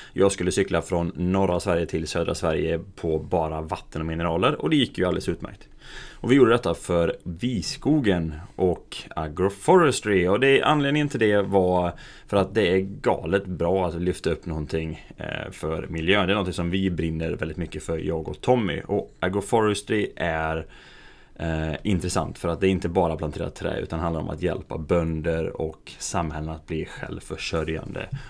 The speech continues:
och verka för ett hållbart jordbruk. Så kopplingen Vi-, Viskogen, Sverigetrampet är helt enkelt att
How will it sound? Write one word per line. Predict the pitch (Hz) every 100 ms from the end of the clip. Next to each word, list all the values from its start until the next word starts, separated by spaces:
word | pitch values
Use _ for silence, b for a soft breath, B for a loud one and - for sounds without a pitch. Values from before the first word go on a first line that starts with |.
| B
och | 82 80 - 87
verka | 82 - 76
för | 76
ett |
hållbart | - 85 85 78 78 -
jordbruk. | 82 76 - - -
Så | - 92 80 - B B B B
kopplingen | - 127 117 117 113
Vi-, | 127 90
Viskogen, | 123 110 104 104
Sverigetrampet | 92 113 95 98 98
är | 101 90
helt | 87
enkelt | 85 85
att | 82 -